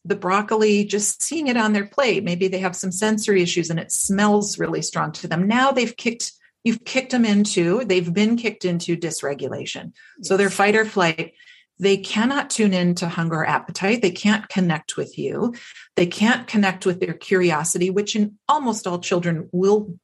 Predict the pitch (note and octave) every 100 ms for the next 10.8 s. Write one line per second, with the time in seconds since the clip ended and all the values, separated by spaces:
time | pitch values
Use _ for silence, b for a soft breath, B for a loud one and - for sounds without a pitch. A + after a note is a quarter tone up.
0 | - A3 A3+ G3+ F3 E3 F3 F#3 E3+ D3+
1 | E3+ E3+ - D#3 D3+ D3 - C3+ - -
2 | B B B - A#3+ A3+ A3+ G#3 A#3 A#3
3 | G3+ F#3 F#3 F#3 F3+ - F3 E3+ - D#3+
4 | D#3+ D#3+ D#3+ D#3 D#3 D3+ - - C#3 -
5 | C#3 C#3 _ _ - G#3 G#3+ G#3+ G#3 -
6 | _ _ - - F3+ F3+ F#3 - - C#3
7 | - D3 D3 - b b b - E3 D#3
8 | D#3+ E3+ E3+ E3+ E3+ A3+ C4 B3 B3 C4+
9 | C#4 B3+ A3 - E3 E3 - F3 F3 E3+
10 | E3+ - - E3 D#3 D#3 D3